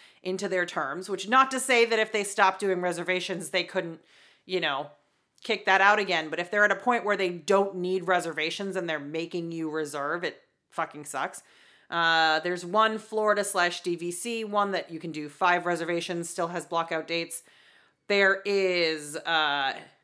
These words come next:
an out-of-state, the, so there's one option for out-of-state. Uh, it doesn't have, like, the non-water park versus water park now. I think you,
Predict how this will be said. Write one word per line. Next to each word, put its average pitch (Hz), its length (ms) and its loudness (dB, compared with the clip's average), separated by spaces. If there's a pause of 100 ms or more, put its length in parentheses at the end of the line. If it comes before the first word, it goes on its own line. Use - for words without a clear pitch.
(160)
an 185 100 -6
out-of-state, 226 760 2
the, 170 140 -6
so 196 120 -2
there's 170 180 -4
one 185 300 4
option 269 320 4
for 226 140 0
out-of-state. 185 580 2 (1160)
Uh, 175 180 4
it 151 80 -6
doesn't 214 220 -2
have, 196 260 4
like, 175 220 2
the 160 260 2 (680)
non-water 190 600 6
park 185 340 4
versus 170 320 -4
water 170 280 4
park 180 340 2
now. 185 380 2
I 139 80 -6
think 151 240 -12
you, 143 80 -14